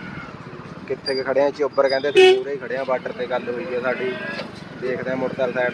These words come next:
ਤੇ ਲਾ ਕੇ ਹੁਣ ਚੱਲਦੇ ਆ, ਕਰਦੇ ਆ ਗੱਲ ਫਿਰ ਉਹਨਾਂ ਨਾਲ ਮਿਲ ਕੇ ਵੀ ਕੀ ਸਲਾਹ ਬਣੀ ਇਹਨਾਂ ਦੀ। ਆਪਾਂ ਥੋੜ੍ਹੇ ਜਿਹੇ ਲੇਟ ਹੋ ਗਏ, ਕੰਮ ਸੀਗਾ ਥੋੜ੍ਹਾ ਜਿਹਾ, ਨਿਬੇੜ ਕੇ ਆਪਾਂ ਆਏ ਆ ਹੁਣ, ਬਾਕੀ ਦਿਖਾਉਂਦੇ ਆ ਤੁਹਾਨੂੰ ਪਹੁੰਚ ਕੇ ਅੱਗੇ ਵੀ ਕਿਆ ਬਣ ਰਿਹਾ ਅੱਗੇ ਤਜਰਬਾ।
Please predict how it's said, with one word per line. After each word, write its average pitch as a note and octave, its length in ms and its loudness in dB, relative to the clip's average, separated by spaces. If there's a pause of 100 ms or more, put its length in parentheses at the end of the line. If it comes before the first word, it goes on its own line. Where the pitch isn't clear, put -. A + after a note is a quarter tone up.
ਤੇ B2 60 -4
ਲਾ A#2+ 240 -2
ਕੇ - 160 -6
ਹੁਣ C3 180 -6 (140)
ਚੱਲਦੇ A#2+ 360 0
ਆ, A2+ 140 -2 (680)
ਕਰਦੇ C#3 320 6
ਆ C3+ 100 2
ਗੱਲ C3+ 180 4
ਫਿਰ C#3 160 4
ਉਹਨਾਂ C#3 240 4
ਨਾਲ D3 180 6
ਮਿਲ C#3 140 0 (100)
ਕੇ C#3 120 6
ਵੀ C#3 80 4
ਕੀ G3+ 200 0
ਸਲਾਹ C#3 280 8
ਬਣੀ C3+ 200 2
ਇਹਨਾਂ C#3 160 0
ਦੀ। C#3+ 60 2
ਆਪਾਂ C#3 180 0
ਥੋੜ੍ਹੇ D3+ 340 6
ਜਿਹੇ D3 140 6
ਲੇਟ C3+ 240 2
ਹੋ B2+ 80 0
ਗਏ, B2+ 120 0
ਕੰਮ B2+ 200 2
ਸੀਗਾ C#3 260 0
ਥੋੜ੍ਹਾ C#3 240 2
ਜਿਹਾ, C#3+ 120 4 (420)
ਨਿਬੇੜ C#3+ 300 8
ਕੇ D#3+ 120 6
ਆਪਾਂ D#3 240 8
ਆਏ D3+ 180 8
ਆ D#3+ 100 8
ਹੁਣ, E3 180 4 (600)
ਬਾਕੀ D3 260 6
ਦਿਖਾਉਂਦੇ D3 400 4
ਆ C#3+ 40 6
ਤੁਹਾਨੂੰ C#3+ 260 0
ਪਹੁੰਚ C#3 280 4
ਕੇ D3+ 120 2
ਅੱਗੇ C#3 200 2
ਵੀ C3+ 180 0 (560)
ਕਿਆ C3 200 4
ਬਣ B2+ 260 0
ਰਿਹਾ B2 180 -4
ਅੱਗੇ A#2+ 180 -4
ਤਜਰਬਾ। A#2 400 -4